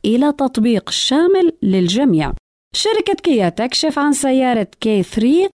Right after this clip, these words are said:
الجديدة التي ستحل محل السيارات ريو التي بيع منها ملايين النسخ حول العالم،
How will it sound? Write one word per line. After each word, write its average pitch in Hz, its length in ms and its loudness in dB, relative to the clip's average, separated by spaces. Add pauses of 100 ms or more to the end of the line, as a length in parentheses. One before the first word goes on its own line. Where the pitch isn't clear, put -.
الجديدة 262 880 2
التي 202 300 0
ستحل 226 540 0
محل 220 340 0
السيارات 190 760 0
ريو 240 400 2
التي 185 460 0
بيع 233 340 0
منها 262 320 2
ملايين 160 560 2
النسخ 262 500 0
حول 247 380 0
العالم، 233 560 0